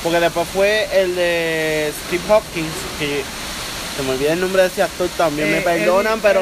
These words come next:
Speaker 2: Eddie, Eddie Redmayne.
Speaker 1: ese, él se, él se comió ese papel también. Series biográficas que yo he visto, o sea,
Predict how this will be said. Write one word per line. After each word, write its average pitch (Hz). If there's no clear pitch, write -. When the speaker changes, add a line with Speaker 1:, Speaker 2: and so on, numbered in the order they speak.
Speaker 2:
Eddie, 233
Eddie 240
Redmayne. 214
Speaker 1:
ese, 170
él 170
se, 208
él 160
se 196
comió 180
ese 170
papel 156
también. 143
Series 202
biográficas 254
que 226
yo 220
he 220
visto, 160
o 139
sea, 151